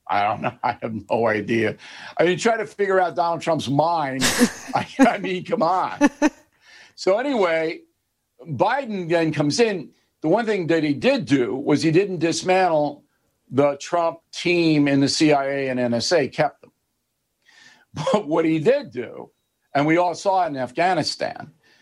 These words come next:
Speaker 1: because Biden doesn't understand, as we discussed in your first segment, he doesn't understand cause and effect. If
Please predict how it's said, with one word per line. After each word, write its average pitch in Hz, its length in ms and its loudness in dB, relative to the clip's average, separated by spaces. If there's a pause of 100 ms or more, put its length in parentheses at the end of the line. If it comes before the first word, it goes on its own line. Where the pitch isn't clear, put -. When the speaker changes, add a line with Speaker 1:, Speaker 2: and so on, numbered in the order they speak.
(140)
Speaker 1:
because 151 460 2
Biden 180 380 -2
doesn't 160 300 0
understand, 143 1160 0 (340)
as 120 160 2
we 127 140 2
discussed 143 480 2
in 131 80 -10
your 123 120 -6
first 127 320 -2
segment, 190 440 -2 (680)
he 185 100 2
doesn't 214 280 2
understand 170 500 0
cause 147 440 -2
and 131 80 -8
effect. - 500 -4
If 139 180 0